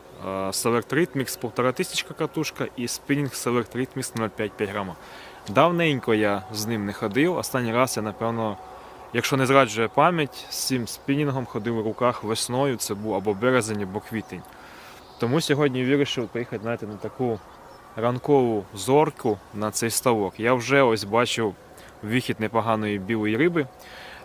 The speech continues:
А, на цьому ставку є багато краснопірки.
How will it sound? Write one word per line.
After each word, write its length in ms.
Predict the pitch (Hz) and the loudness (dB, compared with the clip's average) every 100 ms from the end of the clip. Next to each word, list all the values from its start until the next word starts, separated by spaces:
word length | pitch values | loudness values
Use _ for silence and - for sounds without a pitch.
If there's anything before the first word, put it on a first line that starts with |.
| - | -2
А, 180 | 104 107 | 0 2
на 100 | 123 | 2
цьому 260 | 165 151 | 4 4
ставку 420 | - 143 131 160 | 4 4 4 4
є 280 | 147 120 123 | 4 4 2
багато 440 | 110 120 123 - 107 | 2 2 2 0 -2
краснопірки. 800 | 117 - 131 - 190 180 160 | -4 -2 -2 0 0 0 -6